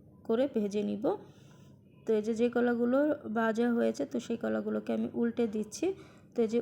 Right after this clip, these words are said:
উল্টে পাল্টে আমি কলাগুলোকে সুন্দর একটা ব্রাউন কালার করে নিয়েছি। তো এর মধ্যে কিন্তু কলাগুলো আমার সুন্দরভাবে ফ্রাই করা হয়ে গেছে। তো এখন আমি কলাগুলোকে একটা একটা করে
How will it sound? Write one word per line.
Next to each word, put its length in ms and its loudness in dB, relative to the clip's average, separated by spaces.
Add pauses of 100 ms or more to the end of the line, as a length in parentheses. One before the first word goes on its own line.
উল্টে 280 2
পাল্টে 320 0
আমি 180 2
কলাগুলোকে 680 0
সুন্দর 400 2
একটা 240 -2
ব্রাউন 320 -2
কালার 320 -2
করে 260 -4
নিয়েছি। 440 -4 (580)
তো 60 -4
এর 100 8
মধ্যে 260 2
কিন্তু 340 0
কলাগুলো 460 2
আমার 160 2
সুন্দরভাবে 520 -2
ফ্রাই 280 -2
করা 260 0
হয়ে 260 2
গেছে। 340 0 (560)
তো 80 0
এখন 340 2
আমি 220 4
কলাগুলোকে 680 2
একটা 360 -2
একটা 200 -4
করে 260 0